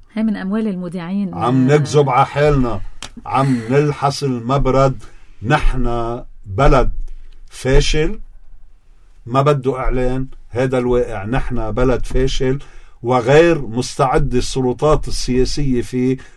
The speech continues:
Speaker 2: الإقدام على خطوات إعادة إنعاشه ووضعه على سكة التعافي
Speaker 1: والحل؟
Speaker 2: وبين الدول اللي تحترم حالها. إجراءات وقف الهدر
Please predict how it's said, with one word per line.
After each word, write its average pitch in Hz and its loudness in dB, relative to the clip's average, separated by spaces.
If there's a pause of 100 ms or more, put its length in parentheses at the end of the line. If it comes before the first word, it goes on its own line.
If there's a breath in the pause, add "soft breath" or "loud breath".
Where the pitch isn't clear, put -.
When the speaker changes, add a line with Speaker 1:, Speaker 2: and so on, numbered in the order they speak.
Speaker 2:
الإقدام 131 0
على 123 0
خطوات 127 0
إعادة 120 -2
إنعاشه 120 -2 (260 soft breath)
ووضعه 117 2
على 110 -4
سكة 110 -4 (460 soft breath)
التعافي 120 -2 (440 soft breath)
Speaker 1:
والحل؟ 120 4
Speaker 2:
وبين 135 4
الدول 131 4
اللي 127 2
تحترم 127 0
حالها. 120 2 (460 soft breath)
إجراءات 151 4
وقف 156 2
الهدر 139 4